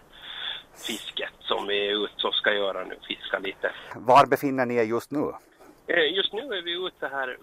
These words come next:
Speaker 1: på havet och, eh, vi ska ta och, eh, fiska lite skrej då. Och det är ju en torsk, eh, en vandrande torsk kan man säga, som,
Speaker 2: Mm.
Speaker 1: eh, vi ska fiska då. Och den,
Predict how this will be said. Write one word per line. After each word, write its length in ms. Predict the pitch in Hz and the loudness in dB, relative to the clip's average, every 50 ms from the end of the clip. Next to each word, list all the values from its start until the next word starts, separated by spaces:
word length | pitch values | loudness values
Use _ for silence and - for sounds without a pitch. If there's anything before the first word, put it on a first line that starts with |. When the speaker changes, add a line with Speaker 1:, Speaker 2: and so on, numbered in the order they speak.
| - _ _ | -20 _ _
Speaker 1:
på 120 | - 131 - | -10 -8 -4
havet 380 | 131 123 123 135 139 165 208 - _ _ - - - | -4 -4 -4 -4 -4 -6 -8 -10 _ _ -20 -20 -18
och, 320 | 135 131 131 - - - | -16 -16 -16 -18 -20 -18
eh, 460 | 135 123 123 123 120 123 120 120 120 120 | -16 -14 -12 -12 -10 -10 -10 -10 -10 -10
vi 160 | 123 127 123 - - - | -8 -8 -8 -8 -12 -8
ska 280 | - 131 123 120 117 117 113 - | -2 0 2 2 2 0 -2 -4
ta 180 | - 123 120 117 | -4 -2 -2 -2
och, 480 | 113 - 127 117 110 - _ - - - | -4 -6 -10 -12 -12 -14 _ -12 -8 -6
eh, 240 | 117 117 113 110 107 - | -6 -4 -6 -6 -8 -10
fiska 300 | 151 139 - - - 131 | -14 -14 -12 -10 -10 -8
lite 240 | 117 120 - - - - _ | -8 -10 -12 -14 -18 -20 _
skrej 380 | - - 175 190 143 117 104 98 | -10 -10 -8 -6 -6 -8 -8 -8
då. 60 | 107 104 | -8 -8
Och 200 | 104 107 113 120 | -6 -6 -6 -4
det 60 | 127 | -2
är 100 | 135 139 | 0 0
ju 100 | 135 135 | 0 0
en 100 | 131 123 120 - - - - - - _ _ - | 0 -2 -6 -12 -18 -20 -20 -20 -20 _ _ -4
torsk, 480 | - 156 165 - - - - _ - | -4 -4 -4 -4 -6 -10 -12 _ -2
eh, 240 | 139 131 120 117 120 117 _ _ _ _ _ 131 139 | 0 0 0 0 -4 -8 _ _ _ _ _ -12 -10
en 180 | 139 135 131 | -10 -8 -4
vandrande 500 | 131 156 170 147 131 131 127 127 127 127 | -4 -4 -4 -4 -6 -10 -12 -10 -10 -12
torsk 420 | 123 - - 160 - - - - - | -12 -8 -6 -6 -2 -2 -4 -4 -4
kan 120 | - - - | -8 -8 -8
man 100 | - - | -12 -14
säga, 220 | - - - - - - - | -12 -10 -10 -10 -12 -8 -6
som, 220 | 110 110 107 110 110 | -6 -6 -6 -6 -6
Speaker 2:
Mm. 80 | 110 110 110 | -2 0 0
Speaker 1:
eh, 60 | 110 | 0
vi 100 | 110 110 - | 0 -2 -2
ska 200 | - - 117 104 | -2 -4 -6 -4
fiska 340 | - 117 107 - - - | -4 -8 -10 -8 -10 -8
då. 80 | 104 104 | -8 -6
Och 160 | 101 107 110 | -6 -6 -4
den, 240 | 113 117 123 120 120 | -2 -2 -2 -2 -4